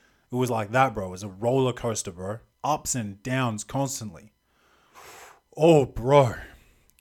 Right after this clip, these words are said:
Bro, that's not a, uh, that's not, that's a, that's that, that's, <laughs> that's that explicit tree, bro. That's that dark arts.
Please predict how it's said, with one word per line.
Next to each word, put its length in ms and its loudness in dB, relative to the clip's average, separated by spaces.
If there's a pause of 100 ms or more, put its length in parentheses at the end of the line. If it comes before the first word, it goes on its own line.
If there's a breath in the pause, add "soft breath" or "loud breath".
Bro, 220 2
that's 240 -2
not 220 2
a, 220 2
uh, 480 0 (1400)
that's 240 -6
not, 260 -2
that's 160 2
a, 80 0
that's 540 0
that, 440 0
that's, 460 0 (200)
<laughs> 180 -10
that's 340 4
that 160 4
explicit 800 0
tree, 240 -4
bro. 180 2
That's 220 2
that 240 0
dark 320 0
arts. 580 -2